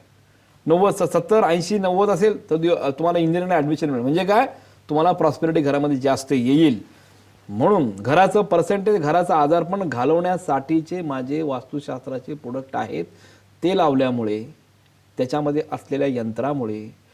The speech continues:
त्या यंत्राची ऊर्जा त्या घरामध्ये पसरल्यामुळे, हे technically मी लंडनच्या लॅबोरेटरीमध्ये सिद्ध केलेलं आहे की प्रत्येक प्रोडक्टमध्ये असलेली एनर्जी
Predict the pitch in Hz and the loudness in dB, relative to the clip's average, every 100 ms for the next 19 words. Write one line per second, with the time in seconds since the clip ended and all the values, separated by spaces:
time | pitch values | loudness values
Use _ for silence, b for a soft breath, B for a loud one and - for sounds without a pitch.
0 | b b - 135 127 123 117 147 147 156 | b b -6 -2 -2 -2 -2 -2 0 -2
1 | 127 117 120 127 147 143 160 117 110 131 | -2 -2 -2 0 0 0 -4 -4 -4 -2
2 | 147 143 151 - 117 170 175 160 120 107 | -2 -4 -4 -6 -4 -2 0 -2 -2 -6
3 | 98 101 135 _ b b - 143 143 139 | -10 -14 -20 _ b b -4 -2 -2 -4
4 | 156 165 160 165 170 160 143 127 143 151 | -4 -2 0 0 0 0 0 0 -2 -2
5 | 160 135 117 139 139 139 135 143 147 160 | 0 0 0 -2 -2 -4 -6 -6 -6 -6
6 | 147 151 151 123 127 123 117 131 160 160 | -2 -2 -2 -4 -2 -2 -2 -4 -4 -8
7 | 143 - - 180 180 139 135 147 156 135 | -10 -12 -10 -10 -8 -6 -6 -6 -10 -6
8 | 135 127 127 131 117 123 131 151 214 | -6 -6 -8 -8 -6 -8 -6 -6 -6